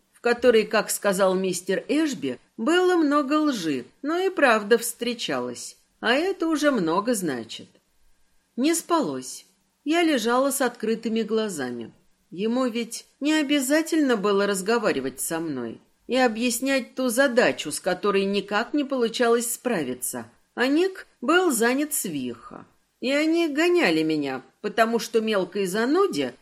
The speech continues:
не место во взрослых играх. А задача не получалась,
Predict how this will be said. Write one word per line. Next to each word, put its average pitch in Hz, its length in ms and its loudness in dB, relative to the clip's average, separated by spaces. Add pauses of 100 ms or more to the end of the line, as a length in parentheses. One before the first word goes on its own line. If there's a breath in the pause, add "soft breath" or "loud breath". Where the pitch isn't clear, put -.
(100)
не 359 180 2
место 202 540 2
во 185 120 4
взрослых 214 680 -2
играх. 117 600 -8 (280)
А 226 140 -4
задача 254 600 -2
не 208 160 -4
получалась, 254 920 -4